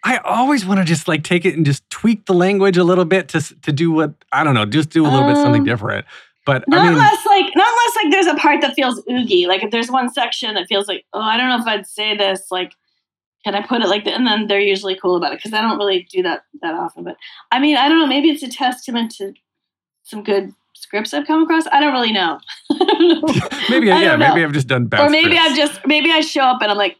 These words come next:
Speaker 2: "I'll do whatever you say." You know, like, I don't wanna make waves, but, uh, but no, I don't do a lot of improvising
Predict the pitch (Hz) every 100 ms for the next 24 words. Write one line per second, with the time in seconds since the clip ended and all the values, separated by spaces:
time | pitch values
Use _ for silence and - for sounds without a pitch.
0 | - 381 381 392 381 339 339 339 339 320
1 | 277 - 214 202 208 196 196 185 202 196
2 | _ _ _ - 226 202 196 175 160 -
3 | 175 - _ - _ - - _ - 170
4 | 165 165 - _ _ _ _ 247 240 214
5 | 254 311 302 320 285 254 208 226 220 190
6 | 180 180 170 160